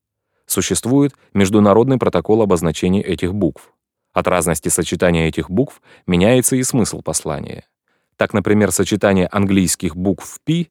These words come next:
с точкой и F с точкой выражает поздравление с каким-либо праздником. На некоторые послания стоит отвечать, а на некоторые нет.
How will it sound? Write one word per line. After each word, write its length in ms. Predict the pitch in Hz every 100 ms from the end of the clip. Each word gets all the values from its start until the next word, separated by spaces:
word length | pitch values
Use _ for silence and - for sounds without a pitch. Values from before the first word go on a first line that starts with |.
| _ _ _ _
с 140 | -
точкой 440 | - 85 - - 69
и 300 | - 104 -
F 320 | 131 151 - -
с 140 | - -
точкой 520 | 87 - - 69 - _ _
выражает 560 | 87 95 101 120 139 131
поздравление 760 | 107 90 85 85 98 113 117
с 80 | 113
каким-либо 540 | - 85 85 92 101 107
праздником. 640 | 92 76 - - - - _ _ _ _ _ _
На 100 | 90
некоторые 460 | 90 95 92 87 82
послания 600 | 80 - 107 127 90 80 _ -
стоит 400 | - 107 117 127
отвечать, 520 | 120 123 135 127 - _
а 80 | 87
на 100 | 85
некоторые 480 | 82 90 92 113 113
нет. 360 | 90 67 -